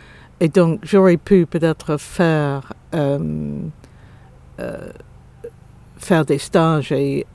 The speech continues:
arriver au même niveau en France, mais c'était la langue qui m'a empêchée. J'ai pas vraiment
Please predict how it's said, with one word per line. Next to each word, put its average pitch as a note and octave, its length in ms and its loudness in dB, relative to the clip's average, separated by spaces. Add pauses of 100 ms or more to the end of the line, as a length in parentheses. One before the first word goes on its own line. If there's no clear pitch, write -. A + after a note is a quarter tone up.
(180)
arriver D3 760 -4
au C#3 120 -4
même C#3+ 420 -6
niveau D3+ 420 -2
en C#3 140 -6
France, - 360 0
mais F3 120 0
c'était - 340 -4
la E3+ 140 2
langue F3+ 340 2
qui - 160 -6
m'a D#3+ 140 -4
empêchée. D#3 540 -6 (640)
J'ai E3+ 160 -8 (340)
pas F#3 180 2
vraiment D3+ 680 -2